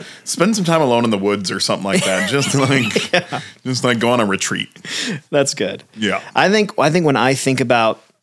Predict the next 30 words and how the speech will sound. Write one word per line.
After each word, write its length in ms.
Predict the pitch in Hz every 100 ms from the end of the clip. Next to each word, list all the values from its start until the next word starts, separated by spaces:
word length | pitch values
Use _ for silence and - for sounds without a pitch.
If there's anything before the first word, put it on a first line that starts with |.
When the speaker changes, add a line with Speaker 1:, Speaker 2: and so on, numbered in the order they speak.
| _ -
Speaker 2:
friendship, 680 | - 139 131 139 139 135 - - _
um, 580 | 127 117 110 107 107 113 - _ -
and 160 | 139 127
what's 220 | 143 -
most 240 | 135 -
important 480 | 123 - 135 127 135
to 60 | 135
me 200 | 135 131
in 100 | 139
it, 140 | 139 -
I 60 | 131
think, 340 | - 160 - -
I 100 | 135
think 200 | 156 131
the 100 | 131
biggest 460 | 117 135 131 131
thing 140 | - 127
would 140 | 120
be 240 | 120 120 117
it's 120 | - - - -
someone 380 | - 135 131 127
I 140 | 131
really 280 | 123 127 123
feel 180 | - 123
like 160 | 117
I 100 | 120
can 160 | 117 110
be 120 | 120
myself 580 | 117 107 - 117 107 -
with. 400 | 135 139 147